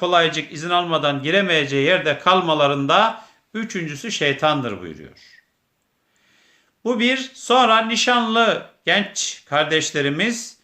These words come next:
nikahsız olarak asla tokalaşamazlar,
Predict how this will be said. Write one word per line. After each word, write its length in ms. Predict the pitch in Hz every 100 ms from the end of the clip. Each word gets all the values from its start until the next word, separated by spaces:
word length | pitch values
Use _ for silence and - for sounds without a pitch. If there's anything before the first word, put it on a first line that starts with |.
| _ _ _ _ 165
nikahsız 760 | 196 220 226 208 - 277 233
olarak 680 | 214 156 143 139 185 - - _ _ _
asla 920 | 175 233 233 - 156 156 196 226 - - _
tokalaşamazlar, 1300 | - 170 170 156 147 160 175 196 190 202 196 196 190